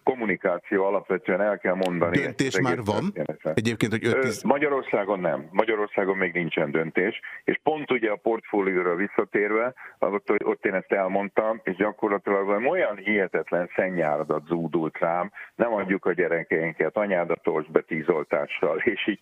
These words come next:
Speaker 1: tovább, és így tovább, ami alapvetően megint arról szól, hogy erről a dologról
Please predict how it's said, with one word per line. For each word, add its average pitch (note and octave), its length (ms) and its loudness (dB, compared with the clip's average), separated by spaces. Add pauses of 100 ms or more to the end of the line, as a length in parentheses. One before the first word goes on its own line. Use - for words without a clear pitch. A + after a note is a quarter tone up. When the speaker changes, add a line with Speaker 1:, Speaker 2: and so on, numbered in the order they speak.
Speaker 1:
tovább, F2+ 360 0
és F#2+ 200 -2
így E2+ 160 -2
tovább, F2+ 320 0 (340)
ami A2+ 240 0
alapvetően A#2 560 0
megint A2 340 -2
arról G2 320 2 (120)
szól, A2+ 280 0 (280)
hogy F2 140 -2
erről G#2+ 280 2
a E2+ 60 0
dologról F#2+ 680 0